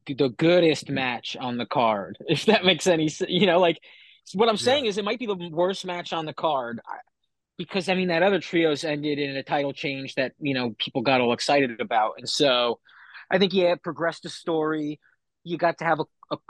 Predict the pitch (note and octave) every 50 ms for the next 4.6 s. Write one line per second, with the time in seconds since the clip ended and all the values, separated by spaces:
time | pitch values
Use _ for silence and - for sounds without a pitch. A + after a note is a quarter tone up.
0 | - - D3+ C3+ - - F3 F3 D3+ - - - - G3+ F#3+ F3 E3 E3 D#3+ D#3+
1 | D#3+ D#3 D#3+ D#3+ E3 D#3+ - - - - - _ _ - C#3+ C#3 C#3 C3+ C3+ C3
2 | C3+ - _ - F3 D3+ C#3+ C#3 C3+ C3 - - - - - - F#3+ F3+ - -
3 | E3 D3+ C3+ A#2+ C#3 C3 - - C#3+ D#3 D#3 D#3 E3 E3+ E3 D#3+ D#3 D3 C3+ A#2+
4 | D3 D3+ D#3+ D3+ - - D#3+ D3+ C#3 C3 B2